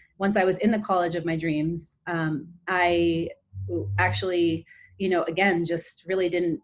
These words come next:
think sleep was very important. Um, and I was then at that point starting to experience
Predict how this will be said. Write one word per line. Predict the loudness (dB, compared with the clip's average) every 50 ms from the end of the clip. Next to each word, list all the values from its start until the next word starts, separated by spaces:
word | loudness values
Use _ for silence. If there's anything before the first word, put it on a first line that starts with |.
| _ _
think | 0 0 0 -2 -4
sleep | -4 -2 -2 -2 -2
was | -2 0
very | 2 2 4 2
important. | 2 0 2 2 2 2 2 0 0 -2 -2 -6 -10 _ -8
Um, | -6 -4 -4 -2 -4 -4 -6 -8 _ _
and | -2 0 2
I | 2 2 2 2
was | 2 0 0 0 -2 -4 -6 -10 -16 -16 -16 -18 -20 _ _ _
then | 0 4 4 4 4 4
at | 2 2
that | 0 0 0 -2
point | -2 -2 -2 -2 0
starting | 2 2 4 4 2
to | 2 0 -2 -4 -4 -4 -6 -8
experience | -14 -10 -4 0 0 2 2 0 -2 -4 -8 -14